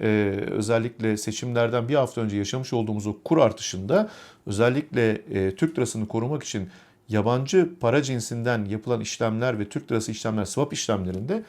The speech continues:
Türk lirası pahalı hale geldiğinden dolayı yabancılar istedikleri şekilde çıkamadılar. Ve tekrardan bu pazara girip de çıkamama riskini kendi bünyelerinde hala barındırdıkları için şu anda, e,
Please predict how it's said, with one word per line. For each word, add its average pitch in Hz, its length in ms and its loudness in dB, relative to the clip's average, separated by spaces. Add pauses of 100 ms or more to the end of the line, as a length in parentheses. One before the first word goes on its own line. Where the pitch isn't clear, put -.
(160)
Türk 170 200 2
lirası 120 280 -2
pahalı 107 280 6
hale 180 220 6
geldiğinden 160 540 2
dolayı 151 200 -2
yabancılar 139 380 2
istedikleri - 400 -4
şekilde 170 300 0
çıkamadılar. 131 500 0 (540)
Ve 113 100 -2
tekrardan 175 640 4
bu 156 100 -2
pazara 143 300 2
girip 139 320 -2
de 127 120 0
çıkamama 175 480 0
riskini 143 540 -2 (220)
kendi 139 340 -2
bünyelerinde 123 580 0
hala 147 480 2
barındırdıkları 131 680 -2
için 185 360 -2 (280)
şu - 180 0
anda, 135 560 4
e, 117 320 2